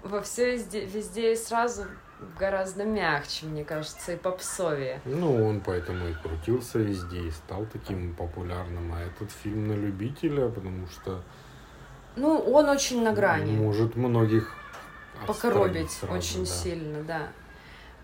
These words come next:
Speaker 1: М, начнём сначала без спойлеров. Вообще, да, там играет Пол Дана и Дэниел Рэдклифф. Это два основных актёра. Все остальные персонажи появляются только в самом конце и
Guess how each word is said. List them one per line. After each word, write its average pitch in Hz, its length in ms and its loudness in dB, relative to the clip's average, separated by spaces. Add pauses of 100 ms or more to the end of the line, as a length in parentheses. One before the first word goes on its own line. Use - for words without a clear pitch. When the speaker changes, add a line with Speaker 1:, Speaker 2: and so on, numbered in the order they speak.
(100)
Speaker 1:
М, 190 420 -4 (1000)
начнём 233 800 2 (380)
сначала 214 460 2
без 185 180 -2
спойлеров. 330 680 6
Вообще, 214 680 0
да, 190 140 2
там 240 300 2
играет 214 460 8 (360)
Пол 202 260 8
Дана 165 400 4 (640)
и 254 280 0
Дэниел 220 640 4
Рэдклифф. 185 580 0 (100)
Это 220 220 -2
два 226 460 8
основных 220 460 0
актёра. 151 600 -2
Все - 260 4
остальные 262 560 2
персонажи 285 600 -2
появляются 220 640 2
только 202 340 -2
в - 40 -6
самом 190 340 -2
конце 381 760 2
и 277 260 -2